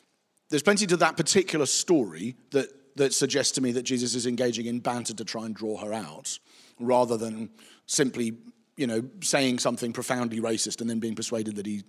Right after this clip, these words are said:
he's wrong, which is obviously how some of the more sort of extreme-y, let's debunk the whole Gospels kind of end of the, end of things, try and play the story. But I think the story is just, it,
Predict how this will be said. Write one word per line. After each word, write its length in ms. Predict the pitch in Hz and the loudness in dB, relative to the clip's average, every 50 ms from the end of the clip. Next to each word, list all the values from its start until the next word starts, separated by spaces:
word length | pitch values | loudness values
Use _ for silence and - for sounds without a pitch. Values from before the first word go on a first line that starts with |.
| _ _ | _ _
he's 180 | 117 120 110 | -6 -4 0
wrong, 460 | 113 127 131 104 - 69 65 82 131 - - - - - - - - | 2 2 2 2 -2 -8 -14 -14 -14 -16 -16 -20 -20 -20 -20 -18 -4
which 160 | - 143 135 156 | -2 0 2 4
is 100 | 156 160 | 4 4
obviously 280 | 175 170 151 - 156 | 4 4 4 4 4
how 180 | 131 139 139 131 | 4 4 4 4
some 220 | - - 143 131 | 4 4 2 2
of 60 | 131 | 2
the 80 | 127 131 | 2 2
more 180 | 127 127 123 117 | 4 4 4 2
sort 180 | - 135 120 | 2 0 -2
of 20 | 123 | -2
extreme-y, 680 | 123 - - - 135 135 123 120 117 113 110 110 107 104 - - - - _ _ - | 0 -2 -4 -2 0 2 2 2 2 0 -2 -4 -6 -8 -12 -20 -20 -20 _ _ -6
let's 240 | 117 120 117 - - | -4 -2 -2 -2 0
debunk 420 | - 117 107 123 120 117 110 - - - 139 | 0 0 0 0 -2 -2 -4 -6 -10 -10 -4
the 100 | 127 123 | -2 0
whole 140 | 117 120 117 | 2 2 0
Gospels 400 | 110 120 120 - - - 107 - | 0 -2 -6 -6 -6 -8 -10 -8
kind 160 | - 113 113 | -8 -8 -6
of 80 | 107 110 | -4 -4
end 180 | 113 113 113 | -4 -4 -4
of 80 | 113 104 | -6 -6
the, 200 | 107 113 - 117 | -8 -8 -6 -6
end 120 | 113 113 | -6 -6
of 80 | 113 107 | -6 -8
things, 220 | 113 110 107 107 - - - | -8 -8 -8 -10 -12 -14 -10
try 260 | - - 151 139 127 | -8 -4 -2 -2 -2
and 100 | 117 117 | -2 -4
play 140 | - 131 123 | -2 -4 -4
the 100 | 110 113 | -4 -4
story. 280 | 104 - 156 143 120 110 | -6 -4 -4 -2 -2 -2
But 140 | 123 127 - - - - - - - _ - | -4 -6 -6 -10 -18 -20 -20 -20 -12 _ -2
I 60 | 135 | -2
think 140 | 156 185 143 | 0 0 0
the 80 | 147 | 0
story 340 | 135 - 185 165 156 139 127 | 2 4 4 6 6 6 6
is 100 | 127 117 | 4 4
just, 240 | - 151 131 - - _ _ - - - - _ _ _ _ _ - | 2 0 0 0 -2 _ _ -20 -20 -20 -20 _ _ _ _ _ 0
it, 120 | 151 147 | 0 0